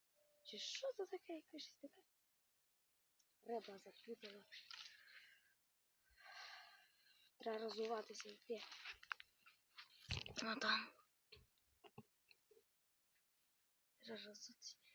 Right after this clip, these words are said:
І на поплавок, прикиньте. На чотирьохметрову покльовка йде. Блін.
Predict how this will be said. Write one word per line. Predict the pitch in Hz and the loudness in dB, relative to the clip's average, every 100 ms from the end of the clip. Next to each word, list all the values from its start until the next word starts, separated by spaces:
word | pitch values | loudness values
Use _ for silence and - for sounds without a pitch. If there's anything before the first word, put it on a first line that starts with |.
| - - _ - | -20 -20 _ 6
І | 285 | 10
на | 277 | 10
поплавок, | - 277 277 277 262 285 254 | 8 4 6 6 10 12 10
прикиньте. | - 247 - 269 285 277 - - - - - | 6 0 6 6 6 2 -10 -12 -14 -6 4
На | 262 | 6
чотирьохметрову | - - 277 262 269 262 269 240 - _ _ | 6 6 6 8 6 6 6 4 0 _ _
покльовка | - - 240 208 - | -10 6 6 6 0
йде. | 220 208 - _ - - - - - _ _ - | -4 -6 -18 _ -20 -20 -20 -20 -20 _ _ -6
Блін. | 214 226 240 214 | 0 4 4 4